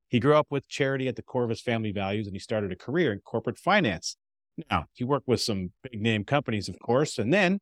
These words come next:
later on, he went to work with his father, Blake, Blake Bromley, and he's been recognized the need of having more access,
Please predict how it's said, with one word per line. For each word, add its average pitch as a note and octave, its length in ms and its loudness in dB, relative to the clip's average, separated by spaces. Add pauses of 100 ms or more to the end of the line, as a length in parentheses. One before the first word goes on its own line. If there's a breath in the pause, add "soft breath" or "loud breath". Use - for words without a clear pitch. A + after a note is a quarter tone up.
later D#3+ 280 6
on, F3+ 120 6
he C#3 60 0
went C#3 160 -2
to C3 60 -10
work C#3 180 -6
with B2+ 100 -4
his A#2+ 160 -4
father, C3+ 460 0 (320)
Blake, B2+ 180 4 (200)
Blake D#3 240 2
Bromley, A2 400 4 (500)
and F3+ 320 6
he's B2+ 200 -8
been A2 180 0
recognized A#2 840 0
the F#2+ 160 -6
need A#2+ 640 -2
of G#2 320 -4 (120)
having A#2+ 400 -2
more C#3 420 0
access, A#2+ 680 -2